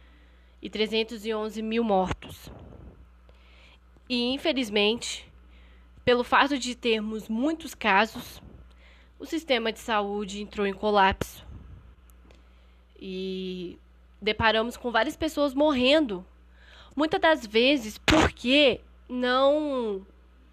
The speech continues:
ao chegarem nos hospitais, não possuem oportunidade de tratamento, pelo fato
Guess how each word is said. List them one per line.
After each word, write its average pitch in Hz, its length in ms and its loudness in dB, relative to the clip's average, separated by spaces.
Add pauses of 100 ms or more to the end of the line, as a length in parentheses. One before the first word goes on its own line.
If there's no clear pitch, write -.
(160)
ao 285 160 0
chegarem 247 420 0
nos 247 200 -6
hospitais, 233 720 0 (480)
não 277 380 0 (680)
possuem 302 640 -4
oportunidade 302 920 2
de 240 80 -14
tratamento, 208 640 -4
pelo 254 240 -2
fato 220 560 -2